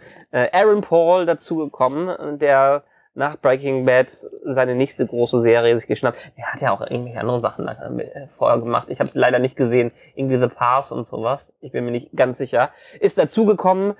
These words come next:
äh, als einer derjenigen, äh, der von dieser künstlichen, die in-, künstlichen Intelligenz als Ausbrecher bezeichnet worden ist,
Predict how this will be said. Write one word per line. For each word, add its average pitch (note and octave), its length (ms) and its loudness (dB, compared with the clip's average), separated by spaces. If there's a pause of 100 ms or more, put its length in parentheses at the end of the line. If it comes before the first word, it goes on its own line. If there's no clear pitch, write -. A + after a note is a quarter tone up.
(260)
äh, D3+ 280 4
als D#3 200 0
einer E3 340 2
derjenigen, E3+ 880 2
äh, D3 340 -2
der D#3 220 2
von E3 140 2
dieser D#3 180 2
künstlichen, D#3 600 -2
die D#3+ 80 0
in-, - 320 -2
künstlichen G3+ 500 -2
Intelligenz D3+ 540 0
als C3+ 160 -2
Ausbrecher C#3+ 500 0
bezeichnet A#2+ 500 -2
worden A#2+ 280 0
ist, - 240 -10